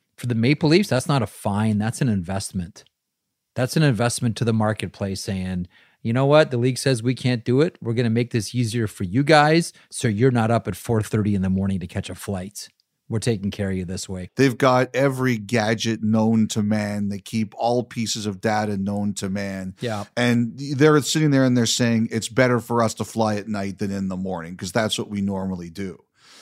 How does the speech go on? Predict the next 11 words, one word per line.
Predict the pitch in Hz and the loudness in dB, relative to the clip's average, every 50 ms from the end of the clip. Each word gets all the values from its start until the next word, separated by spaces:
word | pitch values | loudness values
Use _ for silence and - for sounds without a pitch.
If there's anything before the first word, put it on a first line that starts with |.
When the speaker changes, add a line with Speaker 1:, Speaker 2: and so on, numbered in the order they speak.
| - - _ _ _ | -20 -20 _ _ _
Speaker 2:
The | 113 110 120 117 117 | 0 4 4 4 6
league | 120 120 143 156 156 | 6 6 6 6 6
and | 175 165 160 | 6 4 4
the | 143 | 4
Players | - - 147 143 143 139 127 - | 4 4 2 4 4 2 2 0
Association | 127 - - 127 123 120 - - 123 123 123 123 117 - - 120 113 | -2 -2 0 0 0 0 0 0 0 2 2 2 0 0 0 0 0
said, | - - - 120 117 113 113 113 113 117 _ _ _ _ _ _ _ _ | 0 2 2 2 2 2 2 0 -2 -6 _ _ _ _ _ _ _ _
"You're | 113 117 131 127 | 4 6 6 8
not | 123 127 135 135 139 143 143 - - _ _ | 8 6 6 6 6 6 4 0 -4 _ _
allowed | 120 123 120 120 123 120 120 120 120 117 117 113 113 113 - _ _ _ - | 2 4 4 4 4 4 4 4 2 2 0 0 -2 -4 -10 _ _ _ -8
to | - - 120 113 110 107 107 104 104 104 - | -2 2 4 4 4 4 2 0 -2 -6 -10